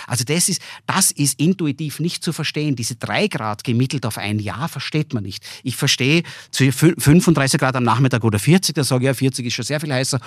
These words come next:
obwohl fünfunddreißig auch schon heiß ist. Aber das kann ich verstehen. Und das ist, glaube ich, das,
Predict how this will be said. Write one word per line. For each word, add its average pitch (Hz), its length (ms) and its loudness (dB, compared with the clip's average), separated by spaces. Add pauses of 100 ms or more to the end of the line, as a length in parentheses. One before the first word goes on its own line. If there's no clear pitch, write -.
(160)
obwohl 110 200 4
fünfunddreißig 101 580 0
auch 127 100 -2
schon 160 160 -2
heiß 127 220 -2
ist. 139 120 -6 (220)
Aber - 140 -2
das 123 180 0
kann 123 160 4
ich 117 80 6
verstehen. 120 280 2
Und 101 120 -2
das 123 100 2
ist, - 140 0
glaube 120 220 2
ich, - 20 -2
das, 120 240 2